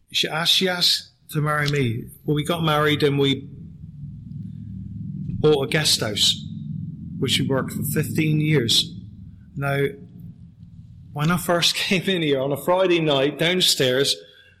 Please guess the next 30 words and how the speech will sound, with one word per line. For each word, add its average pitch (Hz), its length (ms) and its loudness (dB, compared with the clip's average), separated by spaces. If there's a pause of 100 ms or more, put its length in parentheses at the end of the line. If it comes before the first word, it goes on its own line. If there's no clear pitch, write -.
(280)
you 143 160 0
know, 135 80 2
you 131 180 0
could 120 60 4
smoke 139 360 2
and 131 80 -2
all 120 120 -2
that. 123 260 -2
I 127 100 -2
had 123 80 -2
to - 60 -14
pick 127 220 -6
up 123 120 -6
Doggins. 123 540 -4
That 127 120 -2
was 120 140 -6
my 120 100 -4
first 120 400 -2
thing. 127 280 -10 (440)
I 113 140 -8
needed 120 480 -6
to 127 100 -10
pick 127 280 -6
up 117 120 -10
Doggins 127 440 -6
'cause 113 160 -8
I 110 40 -10
couldn't 120 300 -10
afford 120 320 -6
Backy. 123 460 -4